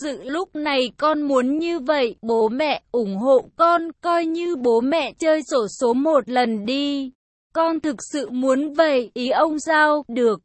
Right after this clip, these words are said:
cứ cho nó thử sức một lần, tôi thích việc này, con làm đi mai bố sẽ nói với chú Hoàng để xem có việc gì nho nhỏ cho con làm ngay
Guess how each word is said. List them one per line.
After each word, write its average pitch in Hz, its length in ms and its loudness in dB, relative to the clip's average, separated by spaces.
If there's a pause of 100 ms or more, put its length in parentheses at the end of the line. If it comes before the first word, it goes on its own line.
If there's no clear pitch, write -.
cứ 247 220 -2
cho 330 280 0
nó 277 320 2
thử 285 280 -4 (140)
sức 381 200 -6
một 277 260 -2
lần, 226 460 -2
tôi 311 200 -2
thích 370 220 -8 (100)
việc 262 280 -2
này, 254 480 -4 (100)
con 330 260 0
làm 285 420 -2
đi 311 220 0
mai 302 360 -2
bố 240 320 4 (100)
sẽ 254 160 0
nói 262 300 0
với 247 280 2
chú 247 320 -2
Hoàng 269 360 0
để 240 180 2 (120)
xem 311 300 2
có 240 240 2
việc 240 260 0 (180)
gì 254 220 -2
nho 311 300 -2
nhỏ 302 380 0
cho 320 240 2
con 320 340 -2
làm 262 380 0
ngay 302 220 -2